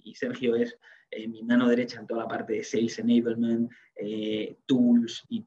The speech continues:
toda la persona que, oye, tiene una visión muy clara del, del social selling y, y de contenido, etcétera. Y estamos trabajando conjuntamente en una estrategia que es brutal, brutal, porque vamos a empezar a,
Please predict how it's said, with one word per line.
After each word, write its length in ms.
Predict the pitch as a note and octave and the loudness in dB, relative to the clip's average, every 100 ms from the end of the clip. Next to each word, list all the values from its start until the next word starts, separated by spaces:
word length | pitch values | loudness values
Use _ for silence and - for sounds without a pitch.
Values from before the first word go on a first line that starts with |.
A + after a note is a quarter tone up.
| - | 0
toda 240 | B2 A#2+ | 4 4
la 120 | A#2 | 4
persona 420 | A2+ - B2+ A#2+ G#2+ | 0 -4 0 0 -2
que, 300 | G2+ G2+ - | -8 -12 -4
oye, 300 | A2+ G#2+ - | -2 -2 -2
tiene 200 | A#2 A#2 | -2 0
una 120 | A#2 | 0
visión 320 | A2+ - A#2+ A2+ | 0 -2 -2 -2
muy 140 | A2+ | -6
clara 500 | - A#2+ A#2 G2+ - _ _ _ | -4 0 0 0 -6 _ _ _
del, 680 | - A2+ A2 G#2+ G#2 G#2 F#2+ _ | 0 4 4 2 -2 -8 -18 _
del 580 | G#2+ G#2 G#2 G#2 G#2 G#2 | -6 -6 -10 -16 -20 -14
social 420 | - C3+ B2 A2+ | -4 -2 -2 -2
selling 460 | - C3+ B2 A2+ G#2+ | 0 2 2 0 -4
y, 320 | G#2 G#2+ G#2 G#2+ G#2+ G2+ A2 | -12 -14 -14 -16 -18 _ -12
y 60 | |
de 120 | G#2 | -10
contenido, 560 | G2+ G#2+ G2+ A2+ B2 A#2 | -8 -10 -6 -4 -4 -4
etcétera. 560 | A2 C3+ A#2+ - F3+ - - _ | -4 -4 -4 -4 -4 -8 -20 _
Y 100 | A#2 | -8
estamos 280 | - D3 - | -4 -6 -4
trabajando 420 | D3+ D3 D3 - | -6 -4 -6 -6
conjuntamente 560 | - - A#2+ C3+ C#3+ | -10 -10 -6 -6 -4
en 60 | C#3+ | -4
una 60 | C3+ | -4
estrategia 460 | C3 - C#3+ E3+ | -2 -2 0 -2
que 140 | F3 C#3+ | 0 -2
es 180 | - _ _ _ _ _ | -2 _ _ _ _ _
brutal, 380 | A2 G2 C3+ A2+ A2+ _ _ _ - | -10 -4 -2 -2 -6 _ _ _ -20
brutal, 300 | A2 B2+ - | -16 -14 -16
porque 280 | - G#2+ G#2 - - _ | -12 -12 -12 -16 -20 _
vamos 200 | B2 C3+ | -8 -6
a 40 | |
empezar 400 | D3 C#3+ D#3 C3+ - _ _ _ - | -6 -4 -4 -4 -10 _ _ _ -14
a, 460 | - G#2 G2+ - | -10 -10 -12 -16